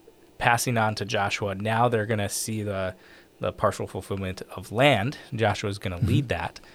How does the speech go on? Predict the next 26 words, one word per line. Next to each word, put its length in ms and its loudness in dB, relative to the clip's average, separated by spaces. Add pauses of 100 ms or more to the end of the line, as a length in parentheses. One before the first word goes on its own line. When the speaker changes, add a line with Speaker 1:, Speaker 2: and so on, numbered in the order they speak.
(360)
Speaker 1:
Um, 320 -6 (2000)
so 180 4
Moses 380 2
is 80 -4
writing 380 -4 (240)
Deuteronomy 500 -4
kind 180 -6
of 80 -8
as 160 -8
this 240 -10
epilogue. 480 -8 (140)
Speaker 2:
Mm-hmm. 180 4 (300)
Speaker 1:
Uh, 260 0 (600)
but 100 -2
you 120 -4
could 200 -2
really 220 2
say 160 0
the, 260 0
the 80 -4
meat 160 0
and 100 -6
potatoes 380 -2
of 80 -6
that 300 -8
covenant 600 0